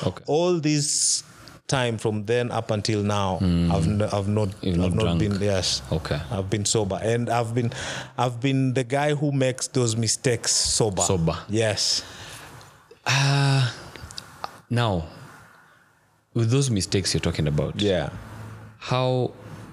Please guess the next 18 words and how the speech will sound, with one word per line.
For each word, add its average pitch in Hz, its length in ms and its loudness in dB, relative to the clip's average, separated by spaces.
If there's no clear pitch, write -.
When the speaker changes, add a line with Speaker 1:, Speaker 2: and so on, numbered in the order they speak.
Speaker 1:
how 123 220 0
are 113 60 2
they? 101 540 2
What's 123 180 2
your 110 100 2
thinking 107 340 0
process - 600 0
Speaker 2:
Mm-hmm. 101 220 2
Speaker 1:
to 104 80 2
the 98 140 4
twenty, 107 720 0
let's 104 200 2
say - 160 0
eight, 98 180 2
no, 107 100 2
twenty-five-year-old 92 1080 2
Speaker 2:
Yeah. 104 180 2
Speaker 1:
Bill 85 320 2